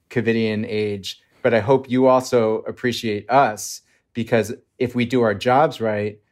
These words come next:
we are a salve in a year of just horrific advertising," right? So, like, I wanna be there for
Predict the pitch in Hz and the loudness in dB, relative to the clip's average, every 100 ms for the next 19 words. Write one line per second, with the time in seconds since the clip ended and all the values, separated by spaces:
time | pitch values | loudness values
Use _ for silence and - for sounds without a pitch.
0 | _ 104 107 120 117 117 - 113 110 107 | _ -12 -4 -2 0 -2 -2 0 0 0
1 | 107 104 - _ _ - 110 104 101 101 | -2 -8 -14 _ _ -6 -4 -2 -4 -6
2 | 104 - _ _ _ _ _ - - 117 | -10 -18 _ _ _ _ _ -12 -2 2
3 | 123 110 101 95 - 107 107 101 110 113 | 2 0 -4 -10 -8 -6 -6 -6 -2 -2
4 | 107 107 107 104 95 _ _ _ _ _ | -2 -4 -6 -8 -8 _ _ _ _ _
5 | 117 101 - _ - 110 107 113 113 104 | -8 -8 -12 _ -8 -4 -2 -2 -2 -4
6 | 104 _ _ _ - 113 104 98 87 - | -8 _ _ _ -2 -2 -2 -6 -10 -14
7 | - - 101 117 - 117 107 107 104 _ | -16 -8 -6 -6 -2 -2 2 0 -2 _
8 | _ _ - 120 127 127 127 120 _ - | _ _ -2 2 2 2 0 -6 _ -6
9 | 117 123 135 117 117 127 135 147 - _ | 0 2 2 0 -2 0 0 -2 -8 _
10 | _ _ _ - - 120 117 113 113 113 | _ _ _ -12 -2 2 4 2 0 -4